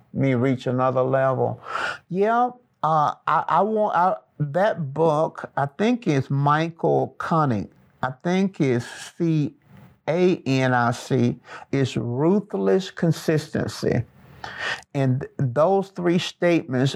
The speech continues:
eh, uh, uh, uh, what I, I was reading the book, and those th-, three statements jumped out. When we operate in inconsistency, we send mixed messages.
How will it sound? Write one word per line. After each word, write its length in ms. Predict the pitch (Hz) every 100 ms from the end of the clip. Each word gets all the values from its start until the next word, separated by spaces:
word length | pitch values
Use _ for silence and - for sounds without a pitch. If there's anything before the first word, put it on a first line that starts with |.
| -
eh, 120 | 117 - -
uh, 40 |
uh, 520 | 139 131 107 139 131 - -
uh, 140 | 131
what 300 | 131 139 151
I, 60 | 151
I 160 | -
was 260 | 160 127 117
reading 680 | 127 190 220 190 131 123 127
the 60 | 127
book, 420 | 127 170 156 -
and 180 | 127 131
those 320 | 147 165 156
th-, 220 | - 147 -
three 180 | 156 151
statements 520 | 143 - 170 139 131
jumped 340 | 131 131 123 135
out. 320 | 131 123 -
When 280 | 120 123 123
we 100 | 123 -
operate 500 | 135 175 170 147 139
in 180 | 127 -
inconsistency, 1000 | 151 156 156 123 - 120 - 117 117 123
we 180 | 123 120
send 340 | - 143 139
mixed 240 | 127 -
messages. 760 | 131 135 147 - - 117 113